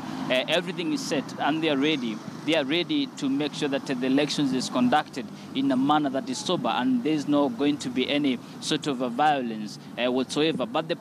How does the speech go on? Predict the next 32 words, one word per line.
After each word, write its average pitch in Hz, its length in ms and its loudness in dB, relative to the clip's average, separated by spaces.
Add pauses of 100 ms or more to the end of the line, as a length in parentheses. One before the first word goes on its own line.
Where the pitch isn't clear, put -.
(140)
then, 180 220 0
uh, - 20 -8
he's 160 580 0
also 214 280 -2
citing 165 400 0
that, 127 160 -2
um, 110 120 -2 (580)
as 190 140 0
a 220 80 2
police, 139 360 0
they're 127 120 0
going 151 240 -2
to 151 120 -6
make 139 140 0
sure 147 140 0
that 131 140 -2
they 135 80 0
are 139 100 2
going 147 240 -2
to 147 160 -6
act 147 260 -2
within 135 300 -2
the 131 80 -2
law. 131 300 2 (260)
They're 123 100 0
not 151 300 2
going 143 200 0
to - 100 -10
do 143 160 2
anything 156 380 -4
that 127 140 -4
is 113 160 -6